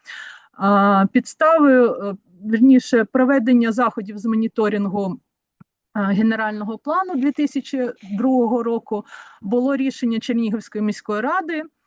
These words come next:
Е, нормативно-правовою основою є стаття двадцять третя Закону України про регулювання містобудівної діяльності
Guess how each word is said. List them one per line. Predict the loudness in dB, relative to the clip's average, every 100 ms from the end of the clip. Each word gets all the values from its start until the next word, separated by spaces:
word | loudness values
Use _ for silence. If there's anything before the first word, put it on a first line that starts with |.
| _ _ _
Е, | -6
нормативно-правовою | -4 -2 -2 -2 -4 -4 -4 -6 -6 -4 -4 -6
основою | -4 -4 -2 -4 -8 -6
є | -6 -8
стаття | -8 -12 -8 -6 -4 -4 -8
двадцять | -8 -8 -8 -12
третя | -6 -8 -8 -8 -6 -6
Закону | -8 -8 -4 -4 -4
України | -6 -4 -4 -6
про | -6 -8
регулювання | -6 -6 -6 -6 -6 -8
містобудівної | -12 -14 -16 -10 -6 -4 -4
діяльності | -4 -2 -2 0 -2 -4 -4 -2